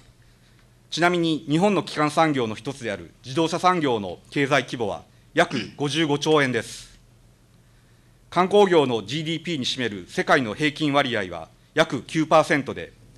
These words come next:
今の日本にとって成長産業と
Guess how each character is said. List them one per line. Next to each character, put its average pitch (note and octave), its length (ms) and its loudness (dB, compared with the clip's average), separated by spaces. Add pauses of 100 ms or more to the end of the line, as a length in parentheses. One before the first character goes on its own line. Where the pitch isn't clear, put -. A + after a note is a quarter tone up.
(240)
今 G3 220 4
の A#2+ 140 0
日 C#3 120 0
本 D#3+ 160 2
に A#2+ 100 -2
と G#2+ 80 -6
っ - 40 -10
て - 280 -12 (380)
成 F#3+ 240 8
長 F#3 320 0
産 F#3 220 2
業 C#3 180 0
と - 240 -10